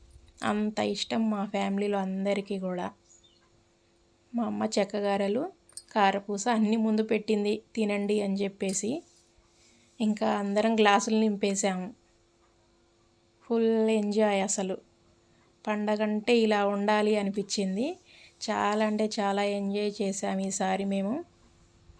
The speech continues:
ఇంకా మా టిఫిన్ అయిపోయింది. ఇక్కడ మా నాన్న, మా అమ్మ మళ్ళీ కజ్జికాయలకి స్టార్ట్ అయ్యారు ఇక్కడ. వాళ్ళిద్దరూ చేస్తుంటే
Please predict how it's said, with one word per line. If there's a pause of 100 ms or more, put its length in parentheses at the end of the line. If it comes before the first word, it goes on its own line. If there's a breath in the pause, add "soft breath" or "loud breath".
(260)
ఇంకా
మా
టిఫిన్
అయిపోయింది. (160)
ఇక్కడ
మా
నాన్న,
మా
అమ్మ
మళ్ళీ (560 loud breath)
కజ్జికాయలకి
స్టార్ట్
అయ్యారు
ఇక్కడ. (1500)
వాళ్ళిద్దరూ
చేస్తుంటే